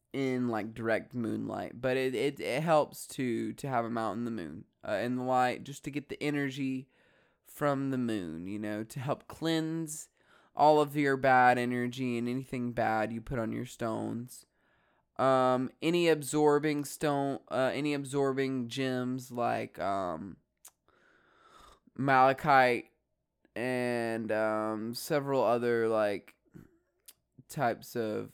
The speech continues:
types of absorbing gems. Uh, qu-, quartz is a good one to put out just for pure calming energy.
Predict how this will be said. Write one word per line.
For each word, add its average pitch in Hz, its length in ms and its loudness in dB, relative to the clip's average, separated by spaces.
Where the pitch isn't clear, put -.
types - 420 -8
of 107 380 -12
absorbing 113 640 -6
gems. 117 460 -8
Uh, 135 240 0
qu-, - 440 -14
quartz - 600 -6
is 147 160 -6
a 156 60 -4
good 147 160 -2
one 151 160 -4
to 147 40 -6
put 143 200 -4
out 135 340 0
just - 260 -20
for 139 120 -8
pure 131 640 -6
calming 131 580 -4
energy. 127 800 -10